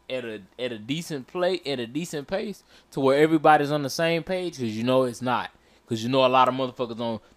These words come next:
that's listening to this podcast gonna end up disagreeing with me.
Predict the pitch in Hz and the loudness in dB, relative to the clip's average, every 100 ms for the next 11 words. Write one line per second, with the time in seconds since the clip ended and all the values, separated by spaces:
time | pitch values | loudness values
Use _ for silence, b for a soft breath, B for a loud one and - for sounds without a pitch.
0 | - 113 113 143 143 123 120 127 123 - | -10 -6 2 2 2 -2 -2 -2 -2 6
1 | 151 139 139 127 123 117 123 110 120 120 | 8 8 2 -2 0 -2 0 0 -2 -2
2 | 117 110 131 127 110 104 98 98 | -4 0 2 2 -2 -6 -8 -10